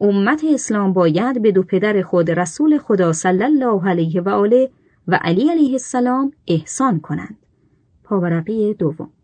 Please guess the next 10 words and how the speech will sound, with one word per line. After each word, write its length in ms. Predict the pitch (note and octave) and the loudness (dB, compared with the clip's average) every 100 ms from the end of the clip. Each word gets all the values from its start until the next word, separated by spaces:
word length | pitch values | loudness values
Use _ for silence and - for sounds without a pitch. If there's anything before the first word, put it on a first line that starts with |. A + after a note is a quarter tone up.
| _ _ _ _ | _ _ _ _
آنگاه 600 | G#3+ G3+ F3 G#3 D4+ D4+ - | -2 0 0 2 0 -2 -2
گفته: 560 | A3 - G3 B3+ D#4+ - _ - | -2 0 0 0 0 -8 _ -2
نظیر 400 | B3 C4 D#4 E4 | 0 4 4 4
این 320 | C4 A#3 G#3+ | 4 2 2
مطلب 640 | G#3 E3+ D#3+ E3 G3 D4+ D4+ | 2 0 0 0 2 0 0
در 180 | C4 B3+ | 0 2
حدیث 460 | A#3 A#3 B3 B3 A#3+ | 0 -2 -2 -2 -2
ابن 540 | A#3 G3+ F#3+ F#3+ F#3+ | 0 0 0 0 0
جبله 640 | E3+ G3 F3+ E3+ D#3+ A#3+ D4+ | 0 0 0 2 2 2 0
آمده 580 | G#3+ F#3+ F#3+ F3+ G3+ | 0 0 0 2 0